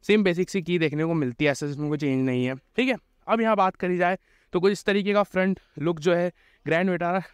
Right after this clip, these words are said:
ब्लैक कलर में ऑफर करती है। ब्लैक कलर बार बार सुनोगे because स्पेशल वीडियो उसके लिए बन रही है भाई, ठीक है।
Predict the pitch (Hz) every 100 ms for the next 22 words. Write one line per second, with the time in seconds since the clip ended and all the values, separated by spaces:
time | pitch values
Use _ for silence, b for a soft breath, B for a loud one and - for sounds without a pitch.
0 | 135 123 196 208 - 180 165 151 156 151
1 | 156 165 160 165 180 175 147 170 160 151
2 | 180 180 180 175 - 156 170 202 202 196
3 | 247 - 202 175 160 156 170 170 b b
4 | b 233 220